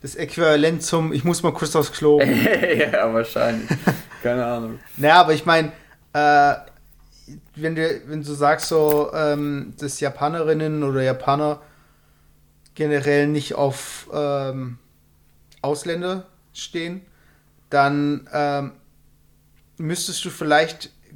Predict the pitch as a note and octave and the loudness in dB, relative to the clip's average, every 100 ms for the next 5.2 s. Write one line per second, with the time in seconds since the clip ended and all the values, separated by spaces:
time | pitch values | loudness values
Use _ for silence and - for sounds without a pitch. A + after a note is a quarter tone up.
0 | - _ _ - - D3+ D3 D#3 D3 E3 | -20 _ _ -14 -8 -6 0 2 2 0
1 | - E3 - D3 - C#3+ D3+ D#3+ - - | -2 -4 -4 -4 -2 0 0 -2 -4 -10
2 | D#3+ D#3 - D3 C#3 D3 - - D#3+ D3 | -8 -8 -10 -10 -8 -14 -16 -8 -4 -4
3 | D3+ D3 C#3+ D3 C#3 E3+ F3 D#3+ C#3+ C3 | -4 -8 -6 -6 -6 -8 -8 -8 -8 -8
4 | C#3 C3+ C#3 C3+ - F#3+ F#3+ D3 C3+ D3+ | -6 -6 -6 -6 -8 -8 -6 -4 -6 -6
5 | D#3+ | -10